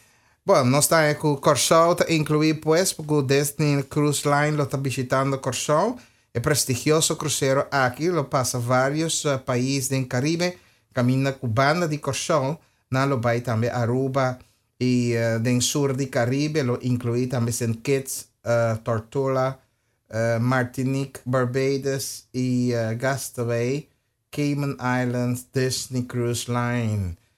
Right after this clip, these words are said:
Está bien Corsol. Gobierno de una zona demasiado poder de un hospital nuevo.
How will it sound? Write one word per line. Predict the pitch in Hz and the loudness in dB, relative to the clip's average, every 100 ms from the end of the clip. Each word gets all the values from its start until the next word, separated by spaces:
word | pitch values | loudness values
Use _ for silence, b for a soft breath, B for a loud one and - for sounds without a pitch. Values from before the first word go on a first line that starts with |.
| _ _ | _ _
Está | 107 107 104 101 90 82 | -4 -2 0 -2 -4 -6
bien | 117 113 110 | -4 -2 -2
Corsol. | 117 101 - 139 131 113 - b b b b | -4 -4 0 2 2 0 -6 b b b b
Gobierno | 143 156 175 214 | 2 4 4 4
de | 233 | 2
una | 214 180 | 2 2
zona | - 196 196 196 | 2 2 2 2
demasiado | 190 156 147 170 180 | 0 0 0 2 0
poder | - 233 165 147 | 0 2 4 2
de | 143 151 | 4 2
un | 147 | 2
hospital | - 135 127 131 131 | 0 -4 0 0 2
nuevo. | 143 147 143 135 98 | 2 2 0 0 -2